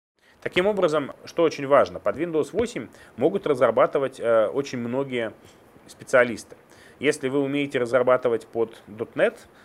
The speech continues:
то вы можете разрабатывать под Windows восемь легко. Если вы веб-разработчик, и вы знаете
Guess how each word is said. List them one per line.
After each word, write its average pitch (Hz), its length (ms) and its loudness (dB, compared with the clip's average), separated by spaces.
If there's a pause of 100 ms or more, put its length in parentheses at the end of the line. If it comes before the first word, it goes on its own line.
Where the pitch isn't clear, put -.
(160)
то - 80 -4
вы 123 100 -2
можете 135 300 -4
разрабатывать 113 460 -2
под 107 100 -2
Windows 107 380 -4
восемь 92 280 -8
легко. 90 300 -10
Если 123 300 -4
вы 131 160 0
веб-разработчик, 143 840 -2
и 104 60 -6
вы 107 100 -2
знаете 113 460 -4